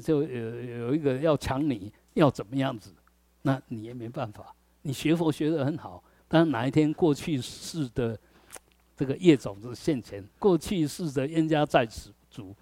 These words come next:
现前了，一下子就把你毁掉了，啊，这个是属于贼难啊。然后我们像这次的，呃，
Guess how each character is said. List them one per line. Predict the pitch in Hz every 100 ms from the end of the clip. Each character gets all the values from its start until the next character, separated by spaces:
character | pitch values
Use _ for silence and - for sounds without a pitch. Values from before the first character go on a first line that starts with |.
| _
现 | - 180 127
前 | 110 104
了， | 110 - _ _ _ -
一 | 113
下 | 143
子 | 113 107
就 | 135 127
把 | 120 110
你 | 110 90
毁 | - 104 90
掉 | 127 95
了， | 85 _ _ _ _ _
啊， | 110 101
这 | 170
个 | 151
是 | 165
属 | 143 123
于 | 123
贼 | - 135
难 | 165 156 - _ _ _
啊。 | 127 98 - _ _
然 | 151
后 | 156
我 | 147 123
们 | 113 127 127 - _ -
像 | 180 147 131
这 | 170 139
次 | - 139
的， | 123 110 107 _ _ _ _ _ _
呃， | 104